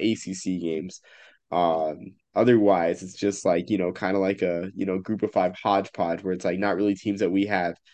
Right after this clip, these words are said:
tradition with, you know, traditional series with, you know, except for maybe a Rice, you know, but I saw, I saw Army play Rice as a cadet,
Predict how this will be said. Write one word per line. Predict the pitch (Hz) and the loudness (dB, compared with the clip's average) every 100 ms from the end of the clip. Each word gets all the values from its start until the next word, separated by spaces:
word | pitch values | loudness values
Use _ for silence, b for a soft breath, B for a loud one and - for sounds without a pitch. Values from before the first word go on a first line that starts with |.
| b _ | b _
tradition | - 95 135 - 156 151 | -6 2 4 4 4 6
with, | 147 147 - _ _ _ _ | 6 4 0 _ _ _ _
you | 98 | -2
know, | 101 | 0
traditional | 110 104 101 92 | 2 0 0 -4
series | - 110 120 123 | 0 4 6 6
with, | 123 117 | 2 2
you | 101 | 0
know, | 98 | 0
except | 101 104 - | 0 -2 -2
for | 95 | 0
maybe | 87 82 | 0 -2
a | 73 | -4
Rice, | - 87 107 117 120 - | -4 2 4 4 0 -8
you | 123 | -4
know, | 107 107 | -2 -2
but | 104 90 82 - b b _ | -2 -2 -4 -8 b b _
I | 104 | -4
saw, | - 120 107 85 | 4 8 8 6
I | |
saw | 107 113 95 | 4 4 4
Army | 98 101 | 4 0
play | 104 98 | -2 0
Rice | 92 92 | 0 -2
as | 95 | -6
a | 92 | -8
cadet, | 90 80 | -6 -8